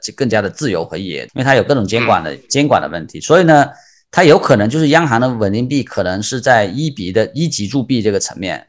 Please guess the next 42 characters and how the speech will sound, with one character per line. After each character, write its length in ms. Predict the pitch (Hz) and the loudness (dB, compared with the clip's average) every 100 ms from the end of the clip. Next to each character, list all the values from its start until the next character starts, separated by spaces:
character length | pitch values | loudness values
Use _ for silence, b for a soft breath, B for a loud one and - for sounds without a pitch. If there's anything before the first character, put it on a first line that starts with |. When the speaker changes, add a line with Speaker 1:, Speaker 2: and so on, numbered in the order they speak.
| - | -6
Speaker 1:
会， 180 | 107 85 | -6 -4
会 120 | 110 | -6
比 120 | 87 | -4
较 80 | 76 | -6
重 200 | - 107 | -4 -4
要 100 | 98 | -4
去 120 | 92 | -6
打， 260 | 92 60 - _ _ _ _ | -8 -8 -8 _ _ _ _
然 120 | - | 0
后 100 | 120 | 0
最 140 | 139 165 | 4 2
后 80 | |
分 240 | 131 139 143 | 4 0 2
发 160 | 151 | 4
这 100 | 156 | 4
块 140 | 139 117 | 0 -2
还 160 | - | -2
是 100 | 90 | -2
得 80 | 98 | -4
靠 240 | - - 104 | -4 -2 -2
各 220 | - 104 | 2 0
种 320 | 92 80 - _ _ _ _ - | 0 -6 -10 _ _ _ _ -16
钱 240 | - 95 | -8 0
包 180 | 113 113 | 4 4
整 220 | 110 95 | 2 -6
合 160 | 82 85 | -6 -2
呀， 120 | 92 | -2
各 140 | 95 107 | -2 -2
种 220 | 95 80 | -2 -6
其 140 | - | -8
他 180 | 101 101 | -8 -6
的 100 | 101 | -4
这 120 | 92 | -4
个 100 | 98 | -6
稳 100 | 85 | -6
定 140 | 80 104 | -6 -6
币 100 | 113 | -6
整 160 | 82 - | -8 -10
合 100 | 67 | -12
去， 300 | - 90 78 | -10 -10 -10
去 160 | - | -12
做。 260 | 85 92 - | -10 -8 -8